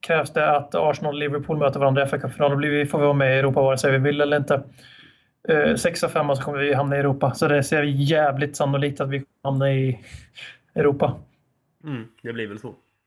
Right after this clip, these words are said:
Speaker 2: Och det jag hoppas då med att vi verkligen tar den där jävla turneringen. För jag, jag gillar gärna, jag spelar väldigt gärna i Europa League. Men då vill jag verkligen att vi ska ta den på allvar också. Men det känns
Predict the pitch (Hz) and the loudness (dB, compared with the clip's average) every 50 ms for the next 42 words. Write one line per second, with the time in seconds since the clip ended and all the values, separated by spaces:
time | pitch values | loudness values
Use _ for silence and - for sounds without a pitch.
0 | _ _ _ _ _ _ - 117 117 110 113 113 113 113 117 120 120 117 113 113 | _ _ _ _ _ _ -16 -14 -12 -12 -10 -10 -10 -8 -6 -4 -4 -4 -4 -4
1 | 117 120 120 110 110 110 107 123 120 _ - 107 - - 113 110 120 120 113 - | -4 -4 -4 -4 -4 -4 -6 -8 -12 _ -12 -12 -10 -10 -10 -8 -8 -8 -10 -10
2 | - 113 113 113 104 - 107 104 104 - - 107 98 110 120 117 113 113 110 110 | -10 -10 -10 -10 -10 -10 -14 -18 -16 -14 -14 -12 -12 -12 -12 -12 -12 -12 -12 -10
3 | 107 110 104 107 104 - - 117 117 104 - - - 139 147 135 131 139 143 131 | -12 -12 -12 -12 -14 -14 -14 -16 -16 -16 -16 -14 -10 -6 -6 -4 -2 -2 -2 -2
4 | 127 117 123 156 147 131 107 104 104 123 131 135 120 104 104 104 95 - - - | -2 -2 -4 -4 -4 -4 -6 -6 -6 -6 -4 -4 -6 -6 -8 -10 -12 -14 -16 -20
5 | _ _ - 170 143 117 - - - 143 123 104 101 107 110 123 117 107 104 - | _ _ -14 -12 -10 -10 -10 -8 -8 -6 -6 -6 -8 -10 -10 -10 -10 -12 -12 -12
6 | 113 110 107 104 104 107 107 104 98 - _ - 87 87 92 110 107 90 - 104 | -10 -10 -10 -10 -10 -12 -12 -14 -14 -18 _ -16 -14 -14 -14 -14 -14 -16 -18 -20
7 | _ _ _ _ _ _ _ _ _ _ _ _ _ _ _ 120 120 117 117 110 | _ _ _ _ _ _ _ _ _ _ _ _ _ _ _ -10 -8 -6 -6 -6
8 | 123 110 104 104 113 120 113 117 107 92 98 95 - 101 - - 107 98 90 92 | -6 -8 -6 -6 -4 -6 -6 -6 -10 -12 -14 -14 -16 -14 -12 -12 -12 -10 -10 -12
9 | - - 107 101 98 90 95 92 110 113 110 - - 113 107 110 107 - - 127 | -12 -12 -14 -14 -14 -14 -14 -12 -12 -12 -14 -14 -14 -14 -14 -14 -14 -12 -12 -12
10 | 110 - | -12 -14